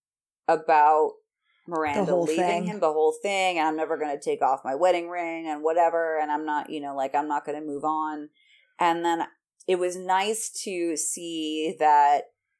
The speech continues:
Speaker 1: you know, as time has gone on and, like, yeah, they're, like, they're in family therapy. That's great. Um, and that's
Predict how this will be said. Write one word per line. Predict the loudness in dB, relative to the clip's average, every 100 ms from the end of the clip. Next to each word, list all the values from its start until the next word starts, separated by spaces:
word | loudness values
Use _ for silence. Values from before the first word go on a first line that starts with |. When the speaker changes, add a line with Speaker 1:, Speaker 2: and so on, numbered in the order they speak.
| _ _ _
Speaker 1:
you | -12 -8
know, | -4
as | -2 -2 -2
time | -4 -4
has | -4
gone | -2 0 0
on | -2 -4 -6
and, | -8
like, | -10 0
yeah, | 2
they're, | 2 2 2
like, | 2 0 0
they're | -2
in | 0
family | 0 0 -2 -4
therapy. | -2 -2 -2 -6 -8 -10 -6
That's | 2 2 2
great. | -4 -4 -4 _ _ -20 -20 -20 _ 0
Um, | 4 6 6 6 2 -4 -12 -16 _ _ _ _ _ -20 -10 0
and | 4 6 6 4 0 2
that's | 2 2 -4